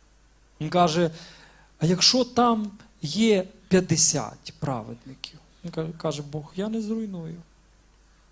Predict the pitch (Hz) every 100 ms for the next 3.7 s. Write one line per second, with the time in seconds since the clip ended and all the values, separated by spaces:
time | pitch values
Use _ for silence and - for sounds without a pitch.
0 | _ - - 151 151 156 165 180 190 151
1 | 127 135 127 - 131 135 127 117 123 -
2 | 127 127 123 131 120 - 123 - 147 143
3 | 170 131 - 139 139 117 -